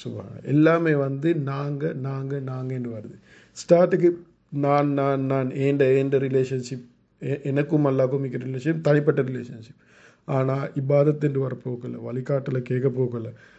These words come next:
உதவி கேட்க போகல, நாங்க வந்து அல்லாஹ் சுப்ஹானஹு வ தஆலா அதை என்ன செய்றான்டா, அதை வந்து பன்மையா மாத்துறான். இதில் அல்லாஹ் சுப்ஹானஹு வ தஆலா ஒரு சமன்-, சமம்-, சமநிலை வச்சுக்கிறான், balance வச்சுக்கிறான். என்ன balance? நாங்க எங்களுக்கு personal relationship பர்சனல்ல வச்சுக்கொள்ள ஏனும்.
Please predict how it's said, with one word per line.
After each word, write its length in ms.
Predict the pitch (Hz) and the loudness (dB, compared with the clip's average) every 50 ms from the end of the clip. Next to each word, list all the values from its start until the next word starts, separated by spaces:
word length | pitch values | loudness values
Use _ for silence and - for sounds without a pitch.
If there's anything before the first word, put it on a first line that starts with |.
| _ _ _ _ | _ _ _ _
உதவி 340 | - 143 139 165 175 185 175 | -4 2 6 6 8 8 6
கேட்க 260 | 156 156 143 135 139 | 4 2 2 2 -2
போகல, 360 | 123 127 131 127 135 147 151 | -4 -4 -4 -4 -2 -2 -2
நாங்க 300 | 139 131 127 131 127 123 | -4 -4 -6 -6 -8 -8
வந்து 320 | 123 120 120 120 120 135 175 | -8 -10 -10 -10 -8 -6 -8
அல்லாஹ் 360 | - - 131 127 123 131 127 - 127 | -8 -6 -8 -6 -6 -6 -6 -8 -8
சுப்ஹானஹு 260 | 120 117 120 120 113 | -8 -8 -8 -8 -8
வ 0 | |
தஆலா 340 | 117 117 117 131 156 - - - _ _ | -8 -6 -6 -6 -6 -8 -10 -12 _ _
அதை 160 | 117 120 120 | -10 -8 -6
என்ன 140 | 123 131 135 131 | -4 -4 -4 -4
செய்றான்டா, 600 | 143 131 127 123 123 123 120 120 120 123 - 185 | -4 -4 -4 -4 -6 -6 -6 -6 -6 -4 -4 -4
அதை 200 | 160 131 131 131 | -2 -2 -2 -4
வந்து 220 | 131 131 135 151 156 | -4 -2 -2 -2 -4
பன்மையா 520 | 160 - 135 131 131 131 127 135 139 135 | -2 -2 -4 -2 -2 -2 -4 -4 -4 -4
மாத்துறான். 500 | 123 117 113 110 110 - - - - - _ _ _ _ _ _ | -6 -8 -10 -12 -14 -16 -18 -20 -20 -20 _ _ _ _ _ _
இதில் 280 | - 139 139 175 202 208 | -2 0 4 4 6 8
அல்லாஹ் 260 | 190 170 165 160 160 160 | 8 8 8 6 4 4
சுப்ஹானஹு 260 | 151 147 151 147 143 131 | 0 -2 -4 -4 -4 -6
வ 0 | |
தஆலா 300 | 139 139 139 147 143 139 | -6 -6 -6 -6 -6 -6
ஒரு 160 | 135 135 131 135 - | -6 -8 -10 -10 -12
சமன்-, 340 | 139 127 131 131 131 147 - - - | -10 -10 -8 -8 -10 -10 -12 -14 -14
சமம்-, 340 | 110 113 127 131 135 135 - - | -8 -8 -6 -6 -6 -6 -8 -12
சமநிலை 480 | - - 143 135 135 135 135 131 135 135 | -10 -6 -4 -2 -2 0 0 0 0 -2
வச்சுக்கிறான், 600 | 131 120 120 - 127 120 120 120 110 - 101 110 | -2 -4 -6 -8 -8 -8 -8 -8 -10 -12 -12 -10
balance 340 | 120 123 127 135 135 - 131 | -6 -6 -4 -4 -4 -4 -6
வச்சுக்கிறான். 360 | 123 120 - 120 113 117 117 123 | -8 -8 -8 -8 -8 -6 -4 -2
என்ன 60 | 143 | -2
balance? 360 | 147 156 165 175 175 156 - - - - - - _ _ | 0 0 2 0 0 -2 -4 -8 -14 -20 -20 -20 _ _
நாங்க 480 | 131 127 135 143 143 143 143 143 143 - | -6 -4 -2 -2 -2 0 -2 -2 -2 -4
எங்களுக்கு 520 | 147 131 131 139 139 131 131 131 127 120 - | -6 -4 -2 -2 -2 -2 -2 -6 -10 -8 -6
personal 440 | 135 135 135 - 170 170 175 160 139 | -4 -4 -2 -2 0 0 0 0 0
relationship 640 | 143 143 156 170 170 170 180 165 165 180 180 175 - | 0 2 2 2 2 2 2 2 2 0 -2 -2 0
பர்சனல்ல 440 | 175 165 156 160 170 160 156 156 156 | 2 2 2 2 2 0 2 2 2
வச்சுக்கொள்ள 400 | 156 147 - 151 139 143 135 135 | 2 0 -2 -4 -4 -4 -2 0
ஏனும். 280 | 143 156 156 143 127 | 0 2 0 0 -4